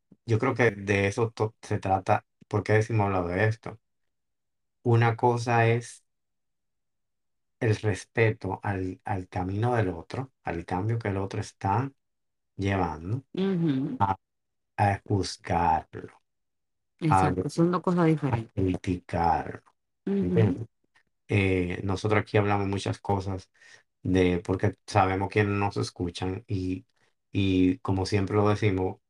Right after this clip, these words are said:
Speaker 1: te-, tuvimos una, una crianza dentro de una religión, por ejemplo,
Speaker 2: Ujú.
Speaker 1: y tú lo mencionaste en un capítulo anterior donde,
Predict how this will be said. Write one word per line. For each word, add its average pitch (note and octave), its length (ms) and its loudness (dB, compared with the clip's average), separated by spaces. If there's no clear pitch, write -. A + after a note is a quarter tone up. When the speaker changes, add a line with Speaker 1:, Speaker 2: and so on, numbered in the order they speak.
Speaker 1:
te-, G#2 220 0
tuvimos G2+ 520 -2
una, G2+ 640 2
una G2+ 260 2
crianza F#2+ 800 -4
dentro F#2 420 0
de F#2 120 2
una F#2 300 0
religión, F#2 480 -4
por F#2+ 140 -4
ejemplo, F#2+ 480 -8
Speaker 2:
Ujú. F#3+ 380 -2
Speaker 1:
y F#2+ 500 2
tú G#2 100 -2
lo G2+ 80 0
mencionaste G#2 420 2
en G2 60 0
un F#2 80 -4
capítulo G2 360 -4
anterior G2 320 -2
donde, F2 400 -6